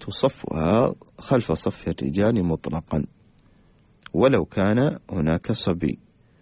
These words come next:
فالمرأة تصف خلف صف الرجال. فإذاً كونه، كون الذي معك قد انصرف من الصلاة فقد أصبحتم ها هنا اثنين،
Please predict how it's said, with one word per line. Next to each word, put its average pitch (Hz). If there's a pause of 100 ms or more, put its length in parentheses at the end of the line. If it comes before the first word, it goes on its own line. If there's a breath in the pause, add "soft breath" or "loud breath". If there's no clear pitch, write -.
(260 soft breath)
فالمرأة 98 (480)
تصف -
خلف 135
صف - (920 soft breath)
الرجال. 80 (960 loud breath)
فإذاً 147
كونه، 95 (560)
كون 120
الذي 90
معك 92
قد 80 (160)
انصرف - (760 soft breath)
من 90
الصلاة 87
فقد 92
أصبحتم -
ها 80
هنا 104
اثنين، 78